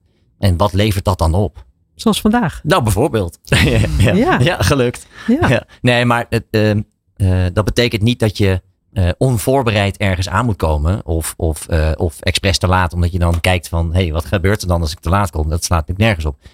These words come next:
Speaker 1: Het gaat natuurlijk eigenlijk over, eh, het feit dat je alles wat je weet,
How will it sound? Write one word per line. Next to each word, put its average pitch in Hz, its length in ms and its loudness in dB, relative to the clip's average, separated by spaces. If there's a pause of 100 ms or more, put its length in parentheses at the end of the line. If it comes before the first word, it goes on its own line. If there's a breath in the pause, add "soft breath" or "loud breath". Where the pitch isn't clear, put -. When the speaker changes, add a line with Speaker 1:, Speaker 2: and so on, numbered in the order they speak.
(120 soft breath)
Speaker 1:
Het 98 100 -2
gaat 151 80 2 (120)
natuurlijk - 200 -8
eigenlijk 120 320 -2
over, 90 380 -2 (340)
eh, 87 160 2
het - 200 -4
feit 123 260 0
dat 104 160 -4
je 92 200 0 (280)
alles 123 280 2
wat 104 180 0
je 92 100 0
weet, 104 520 -2